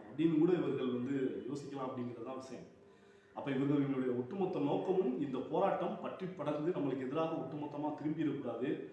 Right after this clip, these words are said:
அப்படிங்கிறதுல இருந்து பின்வாங்கி இன்னைக்கு உண்மையில் இந்த விஷயத்தை வந்து முடிவை அறிவித்து விட்டு கடைசியா இப்ப பாத்தீங்கன்னா நாங்க வந்து,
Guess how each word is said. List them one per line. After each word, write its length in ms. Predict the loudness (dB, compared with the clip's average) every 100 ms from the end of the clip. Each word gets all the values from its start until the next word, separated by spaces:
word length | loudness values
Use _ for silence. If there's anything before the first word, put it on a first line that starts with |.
| -16 -20 -20 -10
அப்படிங்கிறதுல 640 | -2 4 6 8 6 6 4
இருந்து 200 | 2 0
பின்வாங்கி 640 | -2 0 4 6 6 4 0 -4 -12 -14 -6
இன்னைக்கு 260 | -2 0 2
உண்மையில் 480 | 4 8 8 8 6
இந்த 200 | 4 4
விஷயத்தை 400 | 2 2 2 2
வந்து 180 | 4 4
முடிவை 260 | 4 2 2
அறிவித்து 360 | 2 0 -2
விட்டு 200 | -4 -4 -2 -4
கடைசியா 400 | -2 -2 0 2 0
இப்ப 240 | 0 -2
பாத்தீங்கன்னா 420 | -2 -2 -2 -2 0 0 -2 -4
நாங்க 300 | -4 -4 -2 -2 -2
வந்து, 280 | -2 0